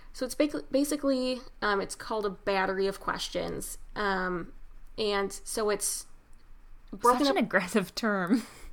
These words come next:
Speaker 1: Yeah, I know. So it basically has, like, eight kind of parts, or they call them subscales, for, and this is all about, like, interpersonal ways of being. Um, so the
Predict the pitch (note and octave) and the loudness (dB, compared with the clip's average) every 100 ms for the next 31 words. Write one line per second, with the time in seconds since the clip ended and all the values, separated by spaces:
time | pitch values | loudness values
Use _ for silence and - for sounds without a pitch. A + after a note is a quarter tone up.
0 | - G#3+ G3+ F#3+ B2+ - - - - - | -6 0 4 4 4 -2 -4 -8 -18 -18
1 | - - - - - B3+ C4 C#4+ D#4 E4 | -18 -18 -18 0 6 8 8 4 4 2
2 | D4 C#4 A#3 G#3 - A3 - - G#3+ G3 | 2 2 0 -2 0 0 0 -2 0 0
3 | - - F#3+ F#3+ - - - G#3 G3+ - | -2 -2 2 2 0 -4 -4 -4 -2 -2
4 | F#3 F3+ - F3 F3+ - G#3+ A3 A3+ B3 | -2 -2 -2 -4 -4 -4 -2 0 0 -2
5 | - - - - - - G#3 G3 F#3+ F#3 | -6 -10 -16 -16 -12 -2 2 4 4 2
6 | G#3 G3+ A#3 G3+ G#3 G3 F#3 - F3+ - | -2 -4 -2 2 2 4 2 2 -2 -4
7 | - F#3+ F3+ F#3 F3 F#3 F3 F3 E3 - | -4 -2 -2 -4 -4 -4 -4 -4 -8 -12
8 | - - - - - - F#3+ F#3 F3+ F3+ | -14 -16 -14 -16 -14 -8 0 0 0 -4
9 | F3 - E3+ - - - - - - - | -6 -6 -6 -6 -12 -12 -14 -12 -12 -2
10 | G3+ F#3 F3+ - G3+ | 0 0 -2 -2 -2